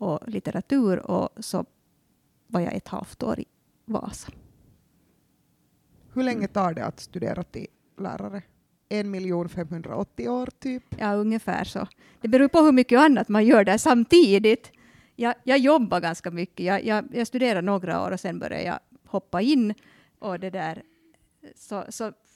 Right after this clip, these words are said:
Speaker 1: för mig tog det nog många år. Alltså jag, jag jobbade många år innan jag var färdig. Jag har, lämnade det där Vasa till långt framåt i tiden, och, och sen, sen gjorde jag det bara i något skede. Så att vi kan väl säga att det tog åtta år från att jag började till att jag blev färdig.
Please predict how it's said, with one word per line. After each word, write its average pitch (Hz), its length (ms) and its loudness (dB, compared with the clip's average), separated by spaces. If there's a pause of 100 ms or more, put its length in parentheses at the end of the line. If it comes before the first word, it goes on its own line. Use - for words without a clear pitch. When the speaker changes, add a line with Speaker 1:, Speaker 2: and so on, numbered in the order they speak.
Speaker 1:
för - 160 -2
mig 220 200 2
tog 190 180 -10
det 170 80 -8
nog 175 180 -8
många 175 360 -4
år. 170 220 -4
Alltså 175 240 -4
jag, 196 140 2
jag 226 140 4
jobbade 190 380 2
många 170 300 -2
år 143 180 -4
innan - 240 -8
jag 82 80 -8
var - 120 -6
färdig. 160 600 -6
Jag 185 120 -6
har, - 200 -8
lämnade - 400 -8
det - 80 -8
där - 60 -4
Vasa - 420 -4 (540)
till - 220 -14 (300)
långt 202 300 -8
framåt - 440 -12
i - 40 -14
tiden, - 420 -16
och, 226 180 -12
och - 140 -12
sen, - 260 -10 (420)
sen 175 240 -4
gjorde - 280 -8
jag - 160 -12
det - 80 -12
bara - 280 -12
i - 40 -12
något - 260 -12
skede. - 280 -10 (560)
Så - 160 -10
att - 160 -12 (220)
vi 233 340 -12
kan 170 240 -8
väl 170 120 -4
säga 180 340 -2
att - 120 -10
det 208 80 -4
tog - 220 -6
åtta - 380 -8
år - 280 -6 (240)
från - 260 -8
att 233 120 -8
jag - 80 -6
började 208 300 -6
till 240 140 -8
att 240 100 -8
jag 214 80 -8
blev 240 100 -6
färdig. - 380 -6